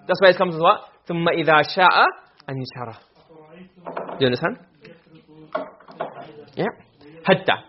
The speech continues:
What does hatta show? Hatta shows ghaya, ending point. Okay? Now, this can come,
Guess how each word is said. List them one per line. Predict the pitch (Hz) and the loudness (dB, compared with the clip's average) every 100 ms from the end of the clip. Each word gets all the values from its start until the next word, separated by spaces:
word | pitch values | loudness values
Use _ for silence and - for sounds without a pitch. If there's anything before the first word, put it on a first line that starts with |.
| _ _ _ _ _ | _ _ _ _ _
What | 247 | 4
does | 269 | 4
hatta | 330 - 254 247 | 2 4 4 4
show? | 220 269 _ _ _ _ _ | -4 -6 _ _ _ _ _
Hatta | - 254 302 - 330 320 | -4 0 0 0 -2 2
shows | 269 208 | 0 0
ghaya, | 170 185 196 180 175 - | 2 6 6 6 2 0
ending | 247 240 233 | 0 -2 -2
point. | 208 160 - - _ _ _ _ - | 2 2 0 -14 _ _ _ _ -6
Okay? | 160 196 - _ _ _ _ | -6 -8 -12 _ _ _ _
Now, | 175 202 208 - 175 | 4 6 6 4 -6
this | 339 | -4
can | - 285 226 - | -2 -2 -4 -8
come, | - 254 220 285 | 2 2 2 -4